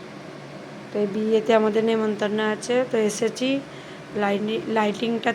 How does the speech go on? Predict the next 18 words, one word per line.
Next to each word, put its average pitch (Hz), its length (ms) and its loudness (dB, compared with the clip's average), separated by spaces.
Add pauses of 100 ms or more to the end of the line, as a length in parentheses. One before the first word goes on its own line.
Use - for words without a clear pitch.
তুলে 226 200 0 (100)
আপনাদের 220 320 -2 (100)
দেখাচ্ছি, 214 500 0 (1120)
আপনারা 214 340 2 (120)
দেখতে 214 240 0
থাকুন 240 400 2 (1300)
কেমন 208 240 -2 (100)
লাগছে। 208 360 2 (1900)
রোডের 214 400 4
গায়ে 220 400 4
বাড়ি, 220 260 4 (720)
হেবি 226 240 0 (100)
সুন্দর 226 240 -2 (100)
লাইটিং 220 260 0 (100)
করেছে। 240 340 2 (2250)
এখানে 226 320 2
আমাদের 226 300 0
সব 240 100 -2